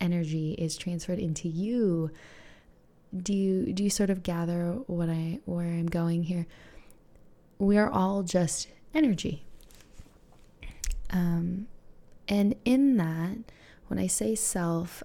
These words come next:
I, I need you to do your best to try to think of self as oneness and unity and wholeness and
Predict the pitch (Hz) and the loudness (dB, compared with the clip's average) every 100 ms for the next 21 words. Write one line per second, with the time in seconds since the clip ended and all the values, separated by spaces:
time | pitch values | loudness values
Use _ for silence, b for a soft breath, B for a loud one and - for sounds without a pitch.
0 | - 175 175 180 - 175 185 190 214 214 | -10 -6 -6 -6 -4 -4 -2 0 0 0
1 | 202 190 180 170 165 - - - - 165 | -2 -2 -2 0 -2 -2 -6 -6 -4 -2
2 | 170 175 - 175 175 - - 165 165 - | 0 -2 -2 -2 -2 -2 -2 0 -2 -4
3 | - 165 165 156 160 - - _ b b | -6 -4 -4 -4 -6 -10 -14 _ b b
4 | b b b b - 180 180 175 160 160 | b b b b -2 2 4 4 0 -2
5 | - - 165 170 170 165 160 156 - 165 | -6 -4 0 2 2 2 0 -4 -6 -6
6 | 147 175 170 165 156 156 - 175 | -2 0 2 2 0 -4 -8 -8